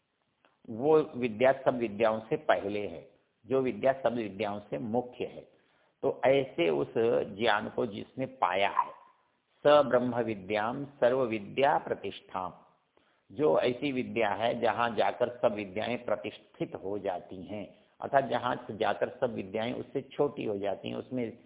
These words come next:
लीन हो जाती हैं, उसमें सिमट जाती हैं। तो अथर्वाय, और वो कैसे होती है? कहता है वो वेद से आती है। सर्व विद्या प्रतिष्ठाम, जो सब विद्याओं की प्रतिष्ठा कर-, करने का कारण बनती है।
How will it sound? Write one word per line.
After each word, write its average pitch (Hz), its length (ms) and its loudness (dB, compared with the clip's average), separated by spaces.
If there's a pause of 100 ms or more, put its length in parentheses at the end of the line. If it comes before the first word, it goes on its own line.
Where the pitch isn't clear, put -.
(200)
लीन 139 320 0
हो 110 120 -2
जाती 101 320 -2
हैं, 120 60 -6
उसमें 120 260 -6
सिमट 139 400 -2
जाती 87 400 -10
हैं। 90 160 -12 (600)
तो 143 320 4 (280)
अथर्वाय, 113 520 4
और 123 280 4
वो 135 120 2
कैसे 117 400 4
होती 135 340 0
है? 131 140 0 (480)
कहता 135 180 2
है 151 140 4
वो 151 460 0 (500)
वेद 120 460 -2
से 110 60 0
आती 82 340 -6
है। 78 160 -14 (920)
सर्व 139 160 6
विद्या 123 420 4
प्रतिष्ठाम, 104 680 -2 (200)
जो 117 160 -2
सब 131 240 2
विद्याओं 117 500 -4
की 147 120 -8
प्रतिष्ठा - 580 -2
कर-, - 500 -8
करने 101 280 -2
का 117 120 2
कारण 98 520 -4
बनती 85 360 -10
है। 73 120 -16